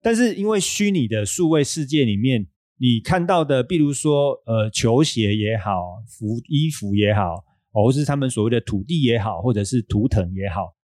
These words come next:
它都是摸不到的。哦，所以就只能必须用一个就类似像收据这个概念的N F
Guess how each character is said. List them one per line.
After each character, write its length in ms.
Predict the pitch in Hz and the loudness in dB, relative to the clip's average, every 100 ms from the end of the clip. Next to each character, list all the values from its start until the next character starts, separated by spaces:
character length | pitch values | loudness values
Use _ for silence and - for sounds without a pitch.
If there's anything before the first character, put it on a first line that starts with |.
| _ | _
它 160 | - 139 | -2 2
都 160 | 131 131 | 2 0
是 320 | - 135 107 180 | 0 0 -2 -4
摸 200 | 120 117 | -2 0
不 120 | 104 | 0
到 260 | - 110 90 | -2 -2 -2
的。 240 | - - _ _ _ | -6 -20 _ _ _
哦， 160 | 123 120 | 0 0
所 160 | 123 180 | 4 2
以 140 | 147 | 2
就 180 | 127 180 | 0 -4
只 220 | - 113 | -4 -4
能 160 | 104 110 | -4 -2
必 160 | 170 | 0
须 220 | 143 147 | 0 0
用 220 | 151 143 127 | 0 0 2
一 40 | |
个 180 | 117 110 | 0 0
就 160 | 143 | 0
类 220 | 131 139 123 | 0 0 -2
似 160 | 135 | -2
像 200 | 113 131 | 0 0
收 360 | 117 - 139 147 | 0 2 2 2
据 180 | 165 135 | -2 -2
这 100 | 151 | 0
个 120 | 120 | 0
概 260 | - 143 | 0 -2
念 220 | 131 139 117 | 0 0 0
的 160 | 110 - | -2 -2
N 140 | 196 | 0
F 200 | 170 139 | 0 -4